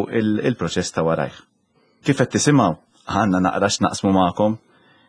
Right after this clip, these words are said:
imma nixtiequ nisimgħu minn għandkom ukoll. Għalhekk, ftaħna email u nħeġġukom ħafna tikkuntattjawna permezz ta' dan l-email. L-email tagħna huwa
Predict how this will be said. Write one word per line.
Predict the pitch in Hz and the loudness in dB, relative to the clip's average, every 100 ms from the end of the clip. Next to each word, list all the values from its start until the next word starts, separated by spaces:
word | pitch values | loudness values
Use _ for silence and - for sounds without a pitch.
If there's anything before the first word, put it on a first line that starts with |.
| - | -4
imma | 151 175 | 2 2
nixtiequ | 220 - 113 | 2 0 2
nisimgħu | 120 113 98 120 | 2 2 2 4
minn | 147 135 | 4 2
għandkom | 131 - 139 | 0 0 0
ukoll. | 135 123 78 _ _ _ _ _ _ - | 2 0 0 _ _ _ _ _ _ -2
Għalhekk, | 127 185 - - - - - | 0 2 -2 -10 -20 -20 -16
ftaħna | - 104 95 90 | -6 -4 0 2
email | 147 165 175 190 - _ - - | 4 2 2 0 -4 _ -8 0
u | |
nħeġġukom | 139 123 120 202 156 123 | 2 2 2 2 2 2
ħafna | 165 - 170 | 2 0 -2
tikkuntattjawna | 165 - 156 156 151 156 90 90 | -2 0 0 0 0 0 2 0
permezz | - 101 92 - | 0 0 0 -2
ta' | 92 | -2
dan | 85 85 | -2 0
l-email. | 82 78 90 113 _ _ _ _ _ - | -2 -2 -2 -4 _ _ _ _ _ -2
L-email | 113 110 135 | 2 4 2
tagħna | 196 113 104 | 0 2 2
huwa | 107 98 | 2 2